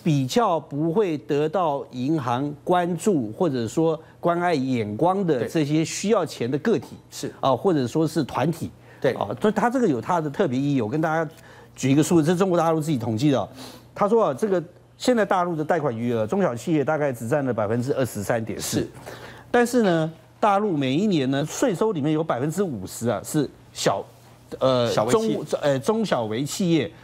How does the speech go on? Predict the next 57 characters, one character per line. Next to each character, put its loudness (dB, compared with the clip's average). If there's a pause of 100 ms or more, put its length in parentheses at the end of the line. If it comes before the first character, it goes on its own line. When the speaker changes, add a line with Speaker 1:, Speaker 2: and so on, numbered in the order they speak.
(140)
Speaker 1:
所 -2
提 -2
供 2
的。 -2 (340)
然 2
后 4
呢， 2
这 -2
个， 2 (300)
呃， 0
创 -2
新 0
的 4
新 -8
产 0
品 -4
和 2
专 0
利 0
里 -2
面 0
呢， -2
对 -2
不 -
对？ 0
有 2
百 -4
分 0
之 -2
六 2
十 -8
是 0 (240)
小 -4
企 0
业 0 (280)
所 0
提 -2
供 2
的。 -2
Speaker 2:
是。 -2
Speaker 1:
就 -2
大 0
企 -2
业 2
是 0
干 2
什 -8
么？ -4
大 0
企 -2
业 0 (140)
就 2
是 4
坐 0
享 -4
其 -6
成。 -8